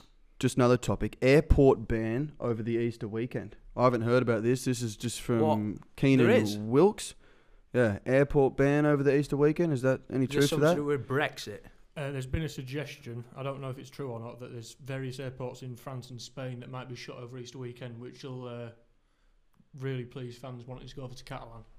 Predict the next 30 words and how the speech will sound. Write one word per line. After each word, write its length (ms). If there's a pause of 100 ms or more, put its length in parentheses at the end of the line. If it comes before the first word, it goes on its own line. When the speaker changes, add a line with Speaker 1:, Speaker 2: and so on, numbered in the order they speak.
(140)
Speaker 2:
Well, 140
that's 260
us. 200
We, 200
we 240
play 180
Catalan 400
on 120
the 60
Monday. 220
Cas 180
play 220
Catalan. 420 (300)
We 80
Speaker 1:
Yeah. 80
Speaker 2:
play 200
them 200
on, 240
uh, 180
on 260
the 60
Monday. 160
We're 220 (240)
travelling 720
on 200
the 120
Sunday, 720
I 40
believe. 560 (600)
Um, 480